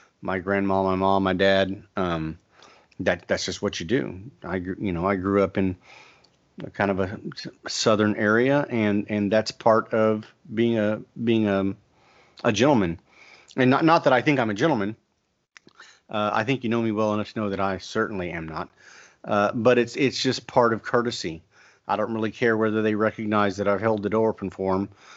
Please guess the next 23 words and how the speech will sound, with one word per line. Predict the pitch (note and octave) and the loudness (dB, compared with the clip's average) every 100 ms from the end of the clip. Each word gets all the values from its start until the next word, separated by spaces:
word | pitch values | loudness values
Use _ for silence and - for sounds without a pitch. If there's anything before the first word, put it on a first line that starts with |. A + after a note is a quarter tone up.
| - | -8
I | G2 | 0
don't | C3 C3+ | 4 4
even | G2+ E2 | 2 0
like | F#2+ B2+ | 0 0
it | A2+ - | -2 -6
when | F2 | -6
they | F2 | -6
thank | F2 E2+ _ - | -8 -12 _ -20
me. | E2 _ _ _ _ _ - | -20 _ _ _ _ _ -6
It | A2 | -2
makes | A#2+ - | -2 0
me | A2+ | 0
uncomfortable | G2 - A2+ G#2+ F#2 F#2 | 0 -4 -6 -6 -4 -4
if | - | -2
someone | G2+ F#2 F2 | -2 -2 -4
thanks | F#2+ F#2 - | -4 -4 -4
me | F2 | -8
for | - - | -8 -8
opening | G2+ F2+ E2+ | -6 -4 -6
a | D#2+ | -4
door. | D2+ F2 E2+ - | -4 -4 -6 -14
It's | - | -8
like, | F2+ | -6